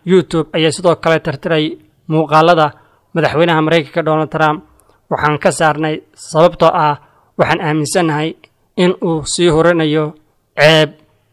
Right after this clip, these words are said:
in ay tahay qalalaase dalka Mareykanka." Taageerayaasha Trump ayaa galay xarunta Koongareeska waxayna isku dhaceen booliiska, taas oo sababtay dhimashada hal haweeney ah.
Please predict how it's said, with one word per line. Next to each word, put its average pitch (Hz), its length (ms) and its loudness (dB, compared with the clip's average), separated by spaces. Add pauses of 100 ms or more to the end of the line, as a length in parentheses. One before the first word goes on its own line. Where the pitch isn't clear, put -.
in 185 220 2
ay 160 180 -2
tahay 156 280 -2
qalalaase 151 520 -2 (200)
dalka 165 220 0
Mareykanka." 151 480 -2 (560)
Taageerayaasha 156 580 2
Trump 160 340 0
ayaa 165 220 0
galay 156 320 -4 (160)
xarunta 165 320 -2
Koongareeska 160 640 0
waxayna 151 260 -2
isku 180 220 -4
dhaceen 156 320 -4
booliiska, 165 420 -4
taas 147 260 -2
oo 170 120 -2
sababtay 151 400 -4
dhimashada 160 420 -4
hal 160 200 0
haweeney 160 400 -2
ah. 151 100 -4